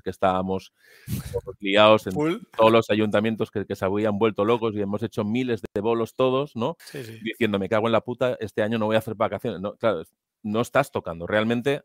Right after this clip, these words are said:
Speaker 1: eh, l-, lo que está pasando es que hay un automático puesto, que no eres tú. No, eres tú, pero qui-, quizás no tanto, ¿no?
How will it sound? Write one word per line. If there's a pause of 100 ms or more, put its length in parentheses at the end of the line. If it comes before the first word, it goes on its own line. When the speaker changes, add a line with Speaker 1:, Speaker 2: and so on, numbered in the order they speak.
Speaker 1:
eh,
l-,
lo
que
está
pasando
es
que
hay
un
automático
puesto,
que
no
eres
tú. (320)
No, (160)
eres
tú,
pero (320)
qui-,
quizás
no
tanto, (500)
¿no?